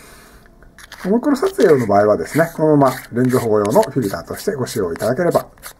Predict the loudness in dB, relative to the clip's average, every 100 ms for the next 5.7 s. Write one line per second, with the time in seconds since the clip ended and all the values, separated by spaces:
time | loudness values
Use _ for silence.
0 | -20 -20 -20 -20 -20 _ -20 -14 -12 -12
1 | -14 -8 -4 -4 -6 -20 -20 -18 -18 -18
2 | -20 -20 -20 _ 0 0 0 0 0 -2
3 | -8 -4 -2 -2 -2 -4 -6 -12 -14 -12
4 | -10 -8 -8 -4 2 2 0 -8 -4 -4
5 | -2 -4 -4 0 2 4 2